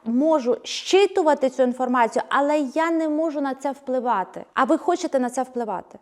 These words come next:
Ну, не, не те, щоб хочете, а ви ніби кажете, що я мушу на це вплинути.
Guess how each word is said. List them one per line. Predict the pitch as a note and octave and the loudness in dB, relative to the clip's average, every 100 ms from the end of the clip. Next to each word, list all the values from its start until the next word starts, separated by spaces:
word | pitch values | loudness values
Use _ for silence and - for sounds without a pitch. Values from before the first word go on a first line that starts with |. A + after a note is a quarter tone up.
| - | 2
Ну, | G4+ C#4+ | 6 6
не, | C#4 D#4+ | 6 4
не | D#4 E4 | 4 2
те, | F#4+ | -2
щоб | F#4 - | -4 0
хочете, | A4+ F4+ - | 0 2 -2
а | C#4+ | -2
ви | D4+ | 0
ніби | E4 D4+ | 2 0
кажете, | D4+ F4 E4+ | -2 -2 -2
що | D4 D4 | -4 -2
я | |
мушу | C#4+ E4 - C#4 | 0 -2 -2 -4
на | B3+ | -4
це | B3+ | -6
вплинути. | B3+ A#3+ A3 F3+ - | -6 -6 -6 -6 -12